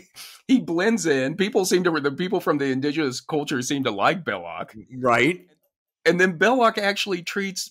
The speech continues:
Speaker 1: Marion like a woman. Remember, he gives her the, like, the dress and, like, treats her
Speaker 2: Right.
Speaker 1: as an adult rather than, like, a kid sister or something.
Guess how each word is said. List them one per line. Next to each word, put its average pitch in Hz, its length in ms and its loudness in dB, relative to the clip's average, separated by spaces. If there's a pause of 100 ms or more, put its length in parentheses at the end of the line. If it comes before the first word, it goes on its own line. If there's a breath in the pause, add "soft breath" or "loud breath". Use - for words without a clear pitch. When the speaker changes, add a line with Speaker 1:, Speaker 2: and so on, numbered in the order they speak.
Speaker 1:
Marion 190 400 -2
like 175 160 0
a 185 60 -2
woman. 170 400 0
Remember, 135 340 -2
he 151 140 0
gives 160 300 0
her 160 180 0
the, 135 160 -4
like, 127 280 -4
the 123 100 -6
dress 151 540 2
and, 139 200 -2
like, 127 240 -4
treats 185 260 -4
her 156 60 2
Speaker 2:
Right. - 120 2
Speaker 1:
as 135 120 -6
an 120 60 -2
adult 143 520 0
rather 131 260 0
than, 120 180 -4
like, 110 180 -4
a 117 60 -6
kid 127 300 -6
sister 123 440 -6
or 78 80 -10
something. 82 320 -12